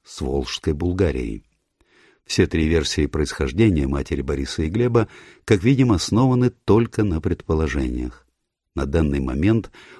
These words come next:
у нас есть только утверждение в «Сказании о Борисе и Глебе», одиннадцатого века, что их мать была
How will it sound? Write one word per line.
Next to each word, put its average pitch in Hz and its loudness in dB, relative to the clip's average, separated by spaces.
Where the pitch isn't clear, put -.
у 90 4
нас 107 4
есть 101 0
только 101 2
утверждение 98 2
в 87 0
«Сказании 101 2
о 85 -2
Борисе 78 0
и 98 2
Глебе», 92 0
одиннадцатого 73 -2
века, 107 2
что - -2
их 65 -6
мать 104 -2
была 73 -2